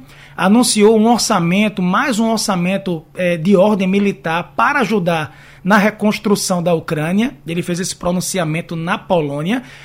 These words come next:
mas você não tem, por hora, perspectivas de que esse conflito possa acabar. Não há sinais. Se a gente parar pra analisar,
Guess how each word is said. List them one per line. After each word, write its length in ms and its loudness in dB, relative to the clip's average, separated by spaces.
mas 460 4
você 420 -2
não 240 0
tem, 480 0
por 200 6
hora, 380 6
perspectivas 1000 -2
de 120 -4
que 220 -4
esse 180 -2
conflito 640 -4
possa 380 -4
acabar. 360 -2
Não 200 2
há 80 2
sinais. 640 -2
Se 160 0
a 60 6
gente 200 0
parar 280 0
pra 140 2
analisar, 800 0